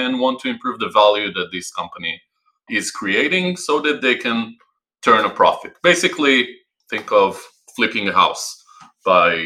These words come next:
improving the value and the multiplier. So when you look at what's the role of O K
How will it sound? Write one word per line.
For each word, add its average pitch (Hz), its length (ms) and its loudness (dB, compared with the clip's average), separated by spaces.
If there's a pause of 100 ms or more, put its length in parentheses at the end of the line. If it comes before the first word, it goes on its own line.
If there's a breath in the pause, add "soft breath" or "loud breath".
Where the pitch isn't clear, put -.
(100)
improving 98 520 -6
the 90 120 -4 (100)
value 127 400 4
and 95 100 -4 (120)
the 87 100 -2 (100)
multiplier. - 640 -10 (3250 loud breath)
So 160 80 4 (180)
when 147 200 6
you 147 300 4
look 175 300 2 (300)
at 135 160 2
what's 139 260 2
the 139 120 2 (100)
role 123 300 4
of 107 100 -10
O 120 160 -6
K - 100 -12